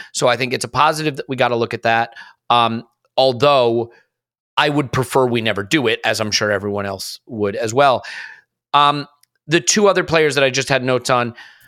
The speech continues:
I think Nketiah did well. He took his goal well. This is a sort of Nketiah performance that reminds you that there is a player in there, and Mikel sees that player, and that player sometimes comes out. It's frustrating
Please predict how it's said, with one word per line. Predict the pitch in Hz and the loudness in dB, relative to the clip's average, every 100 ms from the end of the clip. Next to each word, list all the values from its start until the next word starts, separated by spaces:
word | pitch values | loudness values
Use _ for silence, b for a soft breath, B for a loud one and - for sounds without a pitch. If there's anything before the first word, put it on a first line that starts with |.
| B | B
I | 139 | 0
think | 170 | 0
Nketiah | 160 151 147 131 | 0 0 0 2
did | 123 127 | 0 4
well. | 185 | 4
He | 180 | 4
took | - 135 | 0 -4
his | 120 - | -4 0
goal | 156 156 | 2 4
well. | 156 151 151 | 4 2 2
This | 143 147 - | 0 -2 0
is | 135 | 0
a | 139 | 0
sort | 127 143 | 0 -2
of | 131 | -2
Nketiah | 131 135 139 135 | -2 -2 0 -2
performance | 131 139 131 127 | -2 -2 -2 -4
that | - | -4
reminds | 135 131 135 127 | -2 0 0 -2
you | 123 | -2
that | 123 | 0
there | 127 | 0
is | 143 160 | 2 0
a | |
player | 151 139 131 123 | 0 0 2 2
in | 156 160 | 0 0
there, | 160 | 0
and | 151 | 0
Mikel | 123 113 127 | -2 -2 -2
sees | 117 143 127 | -2 -4 0
that | 131 - | 0 0
player, | 131 131 | -2 0
and | |
that | 123 - | -2 -2
player | 127 117 | -2 0
sometimes | 127 120 120 117 | -2 -4 -4 -4
comes | - 113 | -8 -2
out. | 131 131 | 0 0
It's | 120 | -4
frustrating | - 123 - 131 123 120 | -2 -2 2 0 0 -4